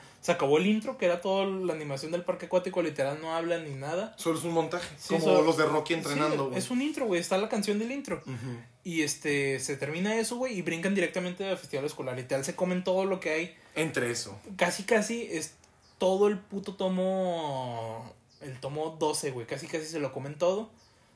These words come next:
Speaker 1: Sí, no, porque en el tomo dos empiezan ya los hangouts, o sea, los finales con cada una.
Speaker 2: Sí.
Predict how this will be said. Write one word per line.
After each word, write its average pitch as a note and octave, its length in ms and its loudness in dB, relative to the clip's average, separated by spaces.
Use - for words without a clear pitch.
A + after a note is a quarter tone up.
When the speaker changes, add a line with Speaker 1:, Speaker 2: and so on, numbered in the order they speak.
Speaker 1:
Sí, D#3+ 140 -10
no, C3+ 260 -4
porque D3+ 200 -8
en C#3+ 40 -4
el C3 100 -4
tomo C3+ 220 -2
dos C#3+ 160 -2
empiezan D3+ 480 -4
ya C#3+ 160 2
los C#3+ 200 -2
hangouts, D#3 560 -2
o D3 80 -4
sea, C3 240 -2
los B2 180 -6
finales D3+ 680 -4
con C#3 160 -8
cada D3 300 0
una. F#3 400 -2
Speaker 2:
Sí. A2+ 280 -10